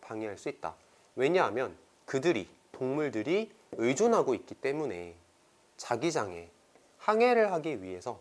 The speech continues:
이동하기 위해서 자기장에 의존을 하고 있기 때문에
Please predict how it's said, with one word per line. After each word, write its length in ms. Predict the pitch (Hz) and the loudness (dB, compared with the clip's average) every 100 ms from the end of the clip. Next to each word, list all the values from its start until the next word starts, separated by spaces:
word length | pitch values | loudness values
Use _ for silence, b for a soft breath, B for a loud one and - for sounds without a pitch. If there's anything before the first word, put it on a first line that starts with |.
| - | -8
이동하기 640 | 104 127 123 117 120 107 | -2 0 0 -2 -4 -6
위해서 440 | 92 92 160 190 - b b | -6 -2 -2 -2 -8 b b
자기장에 540 | - 127 135 175 170 156 | -6 -2 0 2 2 2
의존을 540 | 104 120 165 240 240 | 2 2 2 4 6
하고 200 | 180 160 | 4 2
있기 180 | 139 - | -4 -8
때문에 500 | - 113 101 113 113 | -8 -8 -8 -10 -10